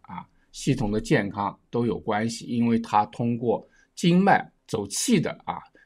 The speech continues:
血脉，那就是行血的，所以呢，他们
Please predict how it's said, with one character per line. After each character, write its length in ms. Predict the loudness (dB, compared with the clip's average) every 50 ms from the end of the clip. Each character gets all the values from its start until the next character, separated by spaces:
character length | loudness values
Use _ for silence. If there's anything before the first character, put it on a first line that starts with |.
| _ _ _ _ _
血 300 | _ -10 -4 2 2 4
脉， 260 | 6 8 8 8 6 6
那 140 | 4 2 4
就 140 | 4 4 2
是 160 | 2 0 -2
行 260 | 0 2 2 2 2
血 300 | 0 -2 -6 -8 -8 -8
的， 200 | -10 -12 -14 _ _
所 240 | -4 2 4 6 6
以 100 | 6 6
呢， 220 | 4 2 0 -2 -6 _ _ _ _
他 240 | -4 2 4 6 6
们 200 | 6 4 2